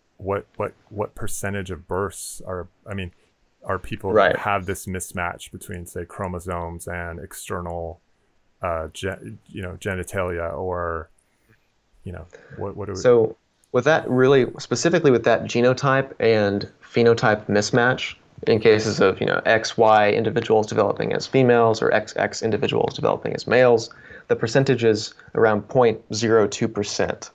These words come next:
Speaker 2: of births.
Speaker 1: Point zero two, okay.
Speaker 2: Point zero two percent. And, um, ninety, that means that ninety-nine point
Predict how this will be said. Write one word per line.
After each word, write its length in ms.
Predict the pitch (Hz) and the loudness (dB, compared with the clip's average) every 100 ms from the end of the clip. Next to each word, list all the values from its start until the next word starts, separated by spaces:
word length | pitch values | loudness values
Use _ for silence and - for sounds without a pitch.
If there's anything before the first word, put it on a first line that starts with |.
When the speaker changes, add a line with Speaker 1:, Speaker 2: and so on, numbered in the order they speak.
| - | -2
Speaker 2:
of 300 | 52 53 - | 0 -2 -4
births. 420 | - 90 - - | -2 0 -2 -6
Speaker 1:
Point 180 | 107 92 | -8 -10
zero 400 | 92 95 92 92 | -10 -6 -4 -4
two, 480 | 90 - 92 90 90 - | -6 -8 -8 -8 -8 -8
okay. 200 | 101 - | -2 -2
Speaker 2:
Point 80 | 92 | 2
zero 200 | 107 101 | 4 4
two 200 | - 101 | 4 -2
percent. 380 | - - - - - | -2 -8 -8 -8 2
And, 400 | 107 107 104 131 - - - - - - _ - | 4 4 2 -4 -16 -18 -16 -14 -16 -18 _ 0
um, 460 | 107 98 - - 131 _ - _ _ _ _ - _ _ - - - - - - - - _ _ _ _ - _ - | 2 2 0 -6 -12 _ -20 _ _ _ _ -20 _ _ -20 -20 -18 -16 -16 -16 -18 -20 _ _ _ _ -20 _ 0
ninety, 280 | 117 123 147 | 4 6 4
that 260 | - 127 | 4 4
means 180 | 131 117 | 4 0
that 140 | 117 | -2
ninety-nine 500 | 110 113 117 110 104 | 0 0 0 0 0
point 340 | 101 - 107 | -2 0 0